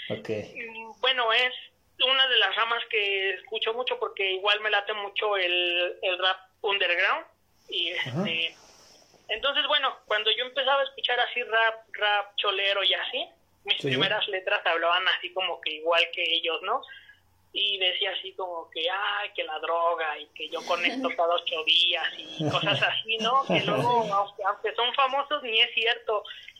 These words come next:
Speaker 2: Nada más así porque suena chido en la rola lo ponen.
Speaker 1: Sí, sí.
Speaker 3: Sí.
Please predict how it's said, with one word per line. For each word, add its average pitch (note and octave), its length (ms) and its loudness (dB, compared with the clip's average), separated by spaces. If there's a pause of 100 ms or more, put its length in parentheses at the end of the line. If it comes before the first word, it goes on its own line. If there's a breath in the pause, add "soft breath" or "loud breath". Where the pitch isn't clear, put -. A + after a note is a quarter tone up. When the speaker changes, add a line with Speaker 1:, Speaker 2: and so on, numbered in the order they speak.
(280 loud breath)
Speaker 2:
Nada G#3 240 4
más A3+ 340 2
así G#3 200 -4
porque G#3 300 -2
suena G#3 280 0
chido A3+ 180 2
en A3 80 0
la F3 80 4
rola G3 240 2
lo F#3 180 0
ponen. G3 320 0
Speaker 1:
Sí, B2+ 380 4
sí. A2+ 280 4
Speaker 3:
Sí. - 140 -2